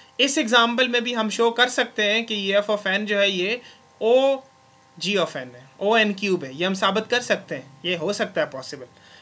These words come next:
लेकिन अगर अब इससे पिछली एग्जांपल, हाँ, इसमें भी हो सकता है, लेकिन अगर यहाँ पे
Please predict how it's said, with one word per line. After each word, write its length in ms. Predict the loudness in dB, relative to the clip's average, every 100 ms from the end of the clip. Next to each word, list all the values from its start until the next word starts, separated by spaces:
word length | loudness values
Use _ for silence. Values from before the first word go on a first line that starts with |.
| -8
लेकिन 260 | -2 0 2
अगर 160 | 2 2
अब 100 | 0
इससे 180 | -4
पिछली 320 | -4 -2 4 4
एग्जांपल, 420 | 4 0 0 -4
हाँ, 140 | -2
इसमें 220 | -2 -2
भी 60 | -2
हो 160 | -2 -4
सकता 300 | -8 -8 -2
है, 60 |
लेकिन 240 | 0 2 4
अगर 180 | 4
यहाँ 260 | 4 4 2
पे 200 | 2 -2